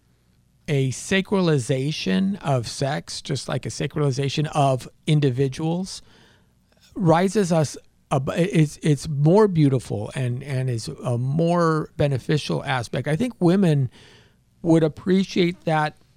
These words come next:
message, especially those, again, who are in the Me Too movement, who would say, "Well, it, wouldn't it be nice if you didn't have to specifically spell out, 'Don't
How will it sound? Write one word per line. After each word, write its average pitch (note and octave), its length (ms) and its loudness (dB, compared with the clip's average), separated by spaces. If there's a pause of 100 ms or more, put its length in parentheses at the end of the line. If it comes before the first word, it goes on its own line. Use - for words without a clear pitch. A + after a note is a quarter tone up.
message, D#3+ 880 0
especially F#3+ 520 0
those, D#3+ 420 2
again, D#3 400 0
who C#3+ 180 4
are C3 200 0 (420)
in D#3+ 160 4
the D3+ 80 4
Me D3+ 220 2
Too D#3 260 2
movement, D#3 420 0
who D3 80 0
would C#3 80 0
say, D3+ 100 -8
"Well, E3+ 280 -2
it, G3+ 80 -2
wouldn't G#3 280 2
it A#3 120 -4
be G3+ 140 2
nice D#3+ 600 0
if C#3+ 320 2 (520)
you F3 140 4
didn't F#3 220 4
have F3+ 360 2
to D#3 260 0 (240)
specifically E3+ 840 -2
spell D#3 300 2
out, E3 380 0
'Don't D#3 360 4